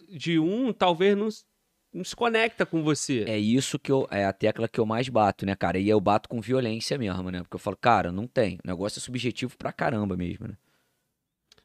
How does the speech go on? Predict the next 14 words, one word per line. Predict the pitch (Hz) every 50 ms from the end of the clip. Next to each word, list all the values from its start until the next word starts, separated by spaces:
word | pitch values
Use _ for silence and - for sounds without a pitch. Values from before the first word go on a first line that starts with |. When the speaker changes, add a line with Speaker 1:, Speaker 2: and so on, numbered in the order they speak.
| _ -
Speaker 1:
É | 135 156 175
isso, | 151 127 117 - -
irmão. | 113 104 104 98 95 95 101 98 _ _ _ _ _ _
Speaker 2:
Tem | - 107 101 101
mais, | 98 98 101 98 95
hein? | 107 131 151 - _ _ _ _ -
Speaker 1:
Aí | - 110 139 165
o |
parceiro | 165 - 180 175 - - 185 185 180
só | - - 180
falou | - - 190 175 170 175 170
que | 170 - 180 170
tá | 156 - 160
brincando. | 160 170 175 165 - - 131 131 127 117 117